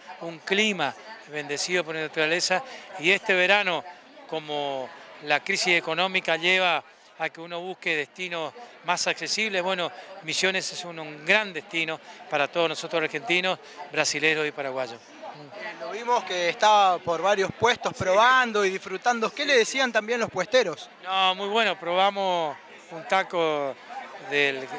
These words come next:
Speaker 1: de, del com-, de Santa Ana, este, del puesto que está en Santa Ana, muy rico, probamos la sandía también de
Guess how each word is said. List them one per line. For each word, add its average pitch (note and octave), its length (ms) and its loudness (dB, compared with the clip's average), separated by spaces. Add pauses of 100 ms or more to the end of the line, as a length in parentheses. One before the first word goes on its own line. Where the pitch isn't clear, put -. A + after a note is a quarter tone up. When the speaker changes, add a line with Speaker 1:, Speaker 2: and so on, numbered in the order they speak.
(120)
Speaker 1:
de, C3 480 -4 (320)
del C#3 160 -8
com-, D3 320 -4
de C#3+ 100 4
Santa E3+ 480 2
Ana, F#3+ 260 2 (440)
este, C3+ 600 -4
del C3 520 -6
puesto E3 240 2
que C#3+ 80 -6
está E3 140 -2
en D3+ 60 -4
Santa D#3 180 -2
Ana, E3+ 80 2
muy F3 140 -2
rico, F3+ 420 0 (380)
probamos E3 340 2
la E3 80 0
sandía D#3+ 580 0 (440)
también D3+ 600 0
de C3+ 360 -6